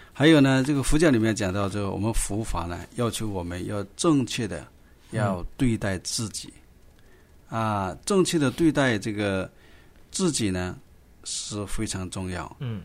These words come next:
Speaker 1: 对待别人呢，也很重要。
Speaker 2: 嗯。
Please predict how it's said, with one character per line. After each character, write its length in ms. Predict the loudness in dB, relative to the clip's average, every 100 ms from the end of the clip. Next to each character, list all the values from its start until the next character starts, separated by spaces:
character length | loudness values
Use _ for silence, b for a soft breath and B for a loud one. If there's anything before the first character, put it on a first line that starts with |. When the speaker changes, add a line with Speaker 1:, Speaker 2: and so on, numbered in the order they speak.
| -4
Speaker 1:
对 120 | 2
待 160 | 4 4
别 220 | 2 0
人 320 | 0 0 -2
呢， 180 | -2 -6 -12 -20 -12
也 160 | -8 -8
很 200 | -8 -10
重 200 | -10 -10
要。 180 | -10 -10 -8
Speaker 2:
嗯。 160 | -10